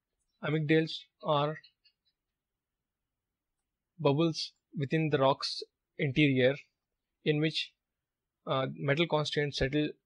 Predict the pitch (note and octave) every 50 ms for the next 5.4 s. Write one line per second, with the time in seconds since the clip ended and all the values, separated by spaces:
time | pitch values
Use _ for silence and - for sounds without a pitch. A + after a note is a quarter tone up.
0 | _ _ - D#3 C#3+ C#3+ C#3+ C#3 C#3 - - - - D3+ D#3+ D#3 - - - C#3
1 | D3+ D#3+ D#3 C#3+ D3 C#3 C#3+ D3 - - - - - _ _ - E3 D#3 - -
2 | - C#3+ D3 D3+ C3+ C#3+ C#3 C#3+ D3 - - D3+ D3 C#3+ C#3+ D3 C#3+ C3+ D3 C#3+
3 | - D3 D3+ E3+ F3+ - _ _ _ _ _ _ - - - D3 C3 D3+ D3 C#3+
4 | C3+ B2+ B2+ C3+ C3+ C3+ - - - _ _ _ _ _ _ _ _ - - -
5 | - D#3+ C#3 - D#3+ D#3 D3+ D3